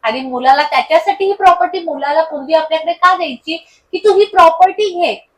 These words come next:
पण आमचा श्राद्ध विधी करतो, कारण की मेल्यानंतर एका खोलीमध्ये आपण अडकतो, काहीच करू शकत नाही जर आपण योग्य कर्म केले नसतील तर.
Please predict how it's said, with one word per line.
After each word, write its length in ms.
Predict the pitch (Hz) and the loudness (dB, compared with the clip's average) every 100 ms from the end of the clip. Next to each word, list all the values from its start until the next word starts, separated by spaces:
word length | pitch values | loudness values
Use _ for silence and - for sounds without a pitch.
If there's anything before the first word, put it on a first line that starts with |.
| _ | _
पण 100 | 302 - - | 0 2 0
आमचा 540 | 254 254 254 311 330 | -2 -2 -8 -2 -2
श्राद्ध 460 | 330 311 233 226 208 | -2 -2 -2 -4 -6
विधी 560 | 302 302 233 247 311 - | -8 -8 -10 -8 -10 -8
करतो, 360 | 285 - _ 190 | -10 -10 _ -16
कारण 440 | - _ - 254 | -16 _ -4 -4
की 200 | 254 311 | -4 -8
मेल्यानंतर 680 | 269 262 294 311 302 254 311 311 | -6 -4 -4 -4 -6 -6 -6 -4
एका 300 | 269 247 302 311 311 | -6 -4 -4 -2 -2
खोलीमध्ये 680 | 262 254 285 277 247 330 403 - | -2 -4 -10 -10 -6 -6 -6 -12
आपण 240 | - 285 | -8 -6
अडकतो, 560 | - 214 240 - - 196 _ _ _ _ _ _ _ _ | -4 -2 -4 -8 -20 -20 _ _ _ _ _ _ _ _
काहीच 640 | 339 285 269 302 370 - - | 2 2 0 -2 -2 -4 -2
करू 260 | 339 320 | 0 0
शकत 460 | 311 311 311 294 294 | -4 -6 -6 -6 -8
नाही 280 | 285 285 240 | -10 -12 -8
जर 180 | 285 | -4
आपण 380 | 262 247 - 277 - _ _ 226 | -2 -2 -2 -6 -6 _ _ -4
योग्य 420 | 269 262 220 320 | 2 2 2 -2
कर्म 380 | 320 285 262 294 | -2 -6 -8 -10
केले 300 | 277 240 247 | -10 -12 -8
नसतील 500 | 240 226 _ 220 202 | -8 -8 _ -18 -16
तर. 160 | - | -20